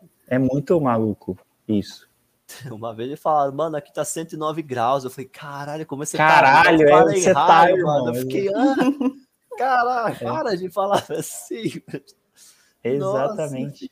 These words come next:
Speaker 2: fiquei muito, eu, um dia eu também falei, "Mano, aqui tá vinte e cinco graus."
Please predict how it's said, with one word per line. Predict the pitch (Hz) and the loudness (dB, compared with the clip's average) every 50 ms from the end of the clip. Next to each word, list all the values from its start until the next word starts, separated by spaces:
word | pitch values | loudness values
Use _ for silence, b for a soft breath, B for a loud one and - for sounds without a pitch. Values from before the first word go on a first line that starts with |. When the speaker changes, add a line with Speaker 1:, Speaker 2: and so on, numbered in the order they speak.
| _ | _
Speaker 2:
fiquei | _ _ 175 180 185 | _ _ -12 -12 -10
muito, | 190 180 185 208 196 _ 185 | -12 -14 -16 -16 -10 _ -6
eu, | 185 175 - 185 190 196 | -6 -4 -2 -2 -2 -2
um | 196 185 | -2 -4
dia | 151 165 180 | -6 -10 -8
eu | 185 | -6
também | 185 175 170 | -6 -6 -6
falei, | - 226 175 | -8 -10 -8
"Mano, | 175 175 160 | -6 -6 -6
aqui | 156 - - _ | -8 -10 -10 _
tá | - 165 | -10 -8
vinte | 156 160 170 170 | -8 -8 -12 -12
e | - | -12
cinco | - - 160 - 277 254 | -12 -14 -12 -14 -12 -6
graus." | - 185 180 170 165 165 160 165 156 - - _ _ | -2 0 2 4 4 2 0 -2 -4 -8 -16 _ _